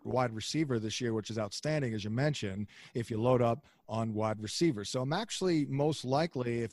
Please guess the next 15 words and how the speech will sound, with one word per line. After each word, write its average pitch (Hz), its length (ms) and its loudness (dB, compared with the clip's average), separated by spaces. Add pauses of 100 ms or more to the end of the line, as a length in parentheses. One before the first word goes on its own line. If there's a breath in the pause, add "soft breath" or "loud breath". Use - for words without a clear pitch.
(120)
possible, 123 600 -2
if 98 120 -4
I 127 80 0
can 135 120 -2
get 131 160 2
a 123 40 -4
crack 139 320 -2
at 110 80 -12
two 143 160 0
running 131 400 -2
backs 117 240 -4
that 113 120 -2
I 110 40 -2
really 110 280 -2
like, 120 360 0